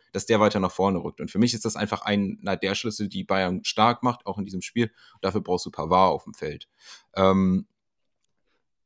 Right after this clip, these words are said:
Masraoui wäre dann halt nämlich die deutlich offensivere Option, dann hast du weniger Absicherung. Jetzt für dieses Spiel,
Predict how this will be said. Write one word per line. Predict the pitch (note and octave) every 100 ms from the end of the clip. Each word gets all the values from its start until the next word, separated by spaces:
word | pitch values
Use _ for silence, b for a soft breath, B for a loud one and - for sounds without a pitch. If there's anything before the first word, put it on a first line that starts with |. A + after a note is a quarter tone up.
| - -
Masraoui | G#2 - A2 A#2+
wäre | A2+
dann | G#2+ G2+
halt | G2+
nämlich | G#2+ G#2
die | G#2+
deutlich | G#2+ G#2 -
offensivere | C3 - F2+ F2 F2 D#2+
Option, | D#2+ - G2+
dann | F#2
hast | F#2+ -
du | F#2+
weniger | G#2 F#2 D#2+
Absicherung. | F#2+ - D#2 C#2+ E2
Jetzt | F2 D#2+
für | G#2
dieses | F#2+ G#2
Spiel, | - - A#2+ C#3